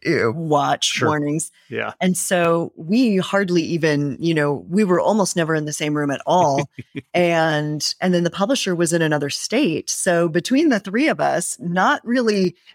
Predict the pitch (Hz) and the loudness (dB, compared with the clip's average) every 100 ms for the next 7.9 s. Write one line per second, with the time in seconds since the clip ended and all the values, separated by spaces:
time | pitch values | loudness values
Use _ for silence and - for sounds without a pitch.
0 | _ 302 311 247 196 180 220 269 196 147 | _ 0 2 0 0 0 0 0 0 0
1 | 156 220 175 143 151 _ - - 180 202 | 2 2 2 0 -4 _ -20 -6 0 2
2 | 196 185 - - 175 175 190 208 - 196 | 4 2 0 -4 -4 -2 -4 -4 -4 0
3 | 180 170 - 208 185 151 147 143 - 170 | 0 0 0 0 2 0 0 -2 -2 0
4 | 170 156 151 165 131 - - - _ _ | 0 0 0 -2 -4 -6 -8 -10 _ _
5 | _ _ _ _ _ _ - 107 117 _ | _ _ _ _ _ _ -2 -2 -2 _
6 | _ _ 120 - 151 143 127 - 120 117 | _ _ -8 -2 2 2 0 -4 -2 0
7 | 123 135 107 _ _ _ 165 170 | 0 -2 -4 _ _ _ 2 2